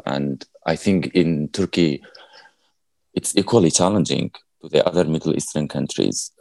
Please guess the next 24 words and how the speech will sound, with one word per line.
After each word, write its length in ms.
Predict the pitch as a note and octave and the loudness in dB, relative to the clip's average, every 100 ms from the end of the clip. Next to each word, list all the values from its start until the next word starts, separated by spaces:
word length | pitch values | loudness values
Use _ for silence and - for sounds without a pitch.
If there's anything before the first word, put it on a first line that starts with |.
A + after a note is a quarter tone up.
| - | 2
Um, 540 | E2 D#2 D2 D2+ - - | 4 4 2 0 -4 -4
in 200 | - F2+ | 0 0
Turkey, 600 | - G2 - F2 D#2+ - | 0 -2 2 4 2 0
the 120 | - | 0
government 560 | D#2+ F2+ F2+ G#2 G#2+ A2 | 4 4 6 6 6 4
<laughs> 80 | D3+ | 4
is 260 | A#2 B2 - | 4 2 2
bad. 460 | F#2 G2 G2 G2 - - | 4 4 4 0 -2 2
The, 440 | E2 D#2+ D#2+ C#2+ _ _ - - - _ - | 4 4 2 -2 _ _ -20 -20 -20 _ -4
uh, 640 | F2 F2+ F2+ E2+ E2 D#2 - | 0 2 2 0 0 -2 -6
traditions 720 | - F#2+ E2+ G2+ - G2 F2 | -4 -2 -2 -4 -2 -4 -4
are 180 | - F2 | -2 -2
very 280 | E2+ F#2 F2+ | -2 -2 -4
strong 720 | - - - - G2 G#2 F#2 | -8 -20 -6 2 4 4 2
in 160 | E2+ | 0
so 180 | F#2 F#2 | 0 -2
many, 260 | F#2 F2+ E2+ - - | 0 -2 -4 -6 -2
um, 560 | E2 E2+ D#2 D2+ D2+ C#2+ - | 2 2 0 -2 -4 -6 -6
so 200 | - F2 | 0 2
many 240 | E2+ E2+ | 4 4
areas 340 | F2 F2+ F2+ | 6 6 4
in 140 | - E2 | 2 -2
Turkey. 580 | - E2+ - F2+ E2+ - _ _ - F3+ - | 0 -2 2 2 2 -2 _ _ -18 -4 2
Um, 640 | E2+ D#2 D#2 D2 D2 - | 4 6 4 0 -4 -8